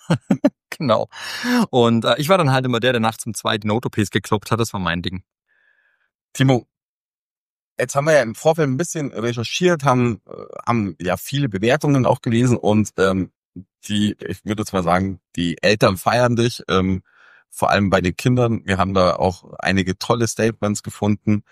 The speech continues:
Speaker 2: Wie beeinflusst dich das Vatersein in der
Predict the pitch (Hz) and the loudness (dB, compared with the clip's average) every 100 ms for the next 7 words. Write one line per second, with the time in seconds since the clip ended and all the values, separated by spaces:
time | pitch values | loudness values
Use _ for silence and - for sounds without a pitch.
0 | - - - _ _ _ _ _ _ _ | -20 -20 -20 _ _ _ _ _ _ _
1 | _ _ _ _ _ _ _ _ 120 98 | _ _ _ _ _ _ _ _ -4 2
2 | 123 165 190 _ _ _ _ 113 - 113 | 2 2 -4 _ _ _ _ -2 2 2
3 | 143 185 165 156 - - 143 139 - - | 2 0 -2 -2 -2 -2 -2 -2 -10 -4
4 | 110 - 107 110 156 143 123 131 135 - | -4 -4 -2 -2 -2 -4 -2 0 0 0
5 | 104 98 | 2 2